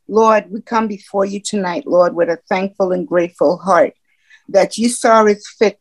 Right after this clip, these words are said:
dear Lord, to give us another chance in this world today, Father God. Amongst the trials and tribulations that we are encountering, Lord God, your grace and your mercies, oh God, abounded in our lives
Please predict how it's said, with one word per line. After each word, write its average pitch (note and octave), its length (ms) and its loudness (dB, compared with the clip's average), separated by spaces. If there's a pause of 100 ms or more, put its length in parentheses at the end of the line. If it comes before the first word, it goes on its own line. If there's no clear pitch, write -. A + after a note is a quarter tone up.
dear F3 180 0
Lord, E3 320 0
to F#3+ 80 -8
give F#3+ 280 0
us G3+ 180 -4
another F#3 400 0
chance F3+ 640 -4
in D3+ 180 0
this F3+ 280 0
world F3 340 2
today, E3+ 340 -2 (100)
Father E3 360 -2
God. E3 360 -2 (480)
Amongst F#3+ 460 0
the G3+ 80 -6
trials G#3 560 0
and F#3+ 100 -8
tribulations G3 880 -4
that F3+ 220 2
we F3+ 220 -2
are E3+ 160 2
encountering, F3 720 -6
Lord D#3+ 240 -4
God, D#3 340 -2 (420)
your F#3+ 220 4
grace A3 460 0
and G3 180 -2
your F#3 140 -2
mercies, F#3 640 0
oh E3 180 0
God, D3+ 240 2
abounded F#3+ 540 0
in F#3 120 -8
our E3+ 240 -4
lives F3 380 0